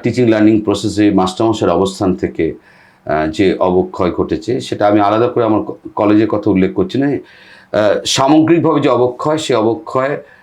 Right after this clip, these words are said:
জায়গায় ওই কলেজ ব্যতিক্রমী নয়। আহ, আহ, এবং ছাত্রছাত্রীদেরও যে সারা দেশ জুড়ে, আহ, রাজ্যের আর পাঁচটা কলেজের মতোই যে কলেজমুখী হওয়ার যে তীব্রতা, আমরা কলেজে যখন পড়তাম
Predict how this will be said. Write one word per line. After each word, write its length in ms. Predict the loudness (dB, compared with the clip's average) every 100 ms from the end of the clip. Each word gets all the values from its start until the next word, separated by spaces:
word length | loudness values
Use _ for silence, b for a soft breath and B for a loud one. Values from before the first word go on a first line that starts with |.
| b
জায়গায় 540 | -2 0 2 0 -2 0
ওই 160 | 0 0
কলেজ 480 | 0 2 0 -2 -12 -4
ব্যতিক্রমী 600 | -2 -2 -6 0 2 2
নয়। 300 | 0 -4 -8 -16 b b b b -4
আহ, 80 | -2
আহ, 520 | -2 -4 -4 -4 -2
এবং 360 | 0 2 0 -2
ছাত্রছাত্রীদেরও 1080 | -2 0 0 -2 0 -2 -2 0 2 2 0
যে 400 | 0 2 2 -2
সারা 340 | -2 0 0
দেশ 440 | 2 4 4 2 -2
জুড়ে, 420 | 2 2 2 -2 b b b -4
আহ, 60 | -2 2 2 2
রাজ্যের 420 | 2 0 2 2
আর 120 | 2 2
পাঁচটা 320 | 0 0 -2
কলেজের 580 | 0 2 2 2 2 2 -2
মতোই 440 | -2 2 2 0 -8 b b -4
যে 320 | 2 2 0 0
কলেজমুখী 720 | 2 2 0 0 -2 0 -2
হওয়ার 300 | 0 0 2
যে 100 | 0
তীব্রতা, 720 | 0 -2 0 0 0 -2 -10 -16 _
আমরা 260 | 0 2
কলেজে 360 | 2 2 2 2
যখন 280 | 0 -2 -2
পড়তাম 420 | -2 -2 -2 -2